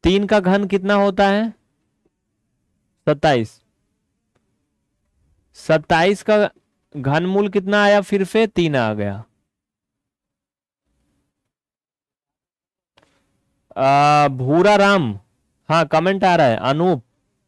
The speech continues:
अनुज, उमेश नायक, सीनू कुमारी, very good, आइए,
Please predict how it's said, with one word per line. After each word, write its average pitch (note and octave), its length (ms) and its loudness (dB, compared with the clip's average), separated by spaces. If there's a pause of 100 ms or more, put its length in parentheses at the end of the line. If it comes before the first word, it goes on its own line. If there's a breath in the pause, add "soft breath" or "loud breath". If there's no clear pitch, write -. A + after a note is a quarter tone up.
(160)
अनुज, E3 400 -2 (840)
उमेश F3 320 -2
नायक, F3 420 0 (180)
सीनू F3 340 -2
कुमारी, F3 360 0
very D3+ 220 0
good, C3+ 180 -2 (400)
आइए, C3 300 2